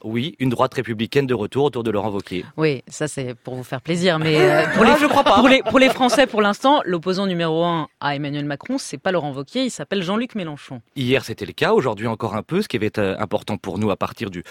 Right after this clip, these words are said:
Speaker 1: depuis le dix décembre, c'est de construire une droite républicaine,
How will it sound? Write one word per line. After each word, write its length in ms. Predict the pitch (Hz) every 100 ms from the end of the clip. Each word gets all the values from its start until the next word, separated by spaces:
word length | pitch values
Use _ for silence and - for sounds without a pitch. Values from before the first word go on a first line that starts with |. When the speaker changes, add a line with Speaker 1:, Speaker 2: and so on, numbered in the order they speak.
| -
Speaker 1:
depuis 200 | 101 117
le 60 |
dix 120 | 98 120
décembre, 420 | 107 - 220 214 - -
c'est 120 | -
de 120 | 131
construire 500 | 131 127 117 - 202 - - - -
une 160 | 131
droite 320 | 110 127 143 -
républicaine, 360 | - 131 123 117